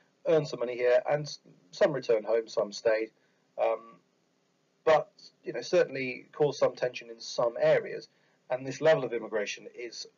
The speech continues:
one of the factors which, I suppose, led people to vote to leave the European Union, um,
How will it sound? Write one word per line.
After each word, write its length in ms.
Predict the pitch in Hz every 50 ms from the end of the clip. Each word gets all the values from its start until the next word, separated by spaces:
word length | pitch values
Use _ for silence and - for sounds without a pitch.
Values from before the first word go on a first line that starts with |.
| - 117 117
one 260 | 127 139 143 147 143
of 100 | 131 -
the 80 | - -
factors 420 | - - - - _ - 120 110 _
which, 260 | - - - - - _ _ _ -
I 40 | 117
suppose, 420 | - - - - 110 107 107 107 110
led 180 | 117 113 110
people 280 | _ 120 113 110 _ 110
to 100 | - - 113 107 101 -
vote 280 | 110 104 104 - - _ _ -
to 60 | 113
leave 360 | 107 110 120 127 123 113 -
the 80 | 107 101
European 420 | 98 95 95 - 101 98 92 98
Union, 300 | 98 98 92 95 95 92 _ _ _ _ _ _ _ _ _ -
um, 220 | 95 92 92 95